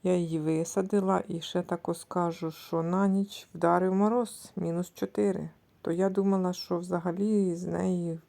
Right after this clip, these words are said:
прямо там не лишиться ні корінця, нічого. Але далі в відео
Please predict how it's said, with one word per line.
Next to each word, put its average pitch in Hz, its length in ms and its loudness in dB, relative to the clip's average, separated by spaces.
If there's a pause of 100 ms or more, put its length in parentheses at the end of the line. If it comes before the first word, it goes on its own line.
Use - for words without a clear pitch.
(140)
прямо 160 340 -2
там 156 300 -6 (1120)
не 160 140 -2
лишиться 160 420 -4
ні 160 180 -2
корінця, 160 520 -4
нічого. 160 760 -8
Але 165 460 -4
далі 170 460 -6
в 160 120 -10
відео 156 460 -4